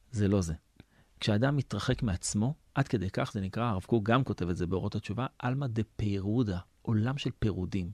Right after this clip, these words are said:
הוא לא מרגיש את עצמו, הוא מתרחק מעצמו, ולכן תהליך של תיקון מתחיל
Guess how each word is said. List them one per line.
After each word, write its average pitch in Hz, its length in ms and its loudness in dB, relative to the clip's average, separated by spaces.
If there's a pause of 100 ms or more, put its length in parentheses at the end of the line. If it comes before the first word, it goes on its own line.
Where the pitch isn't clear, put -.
(340)
הוא 113 100 2
לא 123 60 4
מרגיש 107 400 0
את 110 100 -4
עצמו, 101 420 -2
הוא 120 120 0
מתרחק 113 480 -2
מעצמו, 104 420 -2 (440)
ולכן 127 280 4
תהליך 113 340 -2
של 131 120 -2
תיקון 160 600 0
מתחיל 151 300 2